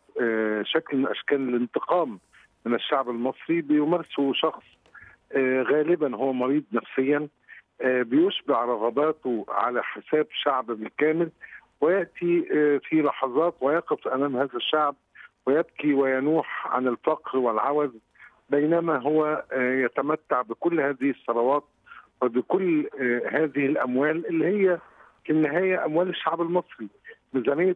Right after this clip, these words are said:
مصر خمسة وسبعين في المية منها ميزانية سيادية، يعني تأتي من ضرائب الناس ومن الجمارك التي يسددها الناس، وبالتالي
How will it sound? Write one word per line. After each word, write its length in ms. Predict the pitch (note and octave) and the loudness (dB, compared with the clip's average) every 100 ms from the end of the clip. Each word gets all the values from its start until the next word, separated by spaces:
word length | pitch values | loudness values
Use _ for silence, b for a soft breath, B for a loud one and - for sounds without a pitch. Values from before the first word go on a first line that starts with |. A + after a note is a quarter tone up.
| - | 0
مصر 280 | D#3 - - | -2 -2 -8
خمسة 360 | B2+ D#3+ E3 D#3 | -4 -4 -2 -2
وسبعين 500 | B2+ A#2+ A#2+ D3+ D3+ - | -2 -2 0 0 -2 -4
في 260 | - A2+ G2+ A#2+ | -2 -2 -4 -4
المية 300 | A#2+ D#3 C3 | 0 2 2
منها 380 | B2+ B2+ B2 B2 b b _ - | 0 0 -2 -6 b b _ -4
ميزانية 480 | C3+ D3+ E3 F#3+ D#3+ - | 0 0 2 0 0 0
سيادية، 420 | D3+ D#3 F3 B2 | 0 2 2 2
يعني 220 | G#2+ A2 | 0 -2
تأتي 400 | - D3+ - C#3+ | -2 -4 -2 -2
من 260 | C#3 C3+ A#2+ | 0 0 0
ضرائب 460 | A#2+ D3+ E3+ D#3 | 0 0 -2 -6
الناس 360 | B2 B2 C3+ C3+ - _ B B _ | -4 -2 -2 -2 -8 _ B B _
ومن 320 | B2 B2+ C#3 | -2 0 0
الجمارك 560 | C3+ A2+ C3+ D#3 D#3 D3+ | 0 0 0 2 -2 -2
التي 300 | C3+ C#3+ - | -2 -2 -4
يسددها 480 | A#2 A#2 A2 C#3+ A#2 | -8 -6 -2 0 0
الناس، 380 | G#2+ G2+ - C#3 | -2 -4 -4 -4
وبالتالي 600 | B2 - F3 E3+ F3 | -4 -2 0 0 0